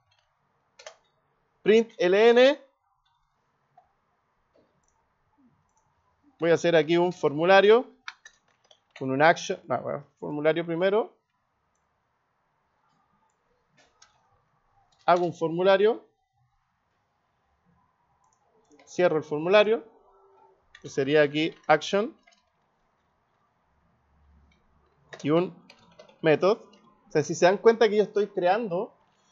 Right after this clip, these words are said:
un formulario dentro de un servlet. Pero como estoy creando un formulario, de todas maneras tengo que enviarlo a otro servlet. Acuérdense que cada formulario tiene que ir a un servlet.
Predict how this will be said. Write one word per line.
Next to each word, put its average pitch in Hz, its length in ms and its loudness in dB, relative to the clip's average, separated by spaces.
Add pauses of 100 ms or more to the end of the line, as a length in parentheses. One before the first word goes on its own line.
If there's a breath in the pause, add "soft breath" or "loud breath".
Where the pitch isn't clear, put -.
(180)
un 165 160 0
formulario 175 720 6
dentro 196 400 0
de 175 80 -2
un 156 80 -4
servlet. 196 580 -2 (760)
Pero 156 240 4
como 151 180 2
estoy 220 300 2
creando 220 360 2
un 202 80 0
formulario, 208 960 4
de 170 120 -6
todas 220 480 0
maneras 214 640 0
tengo 214 320 0
que 196 80 -2
enviarlo 220 720 -2
a 175 120 2
otro 226 280 0
servlet. 196 500 0 (480)
Acuérdense 170 520 -4
que 160 120 -8
cada 220 280 -2
formulario 220 640 -2
tiene 214 240 -2
que 196 240 0
ir 240 180 -8
a 185 80 -2
un 202 100 0
servlet. 160 540 0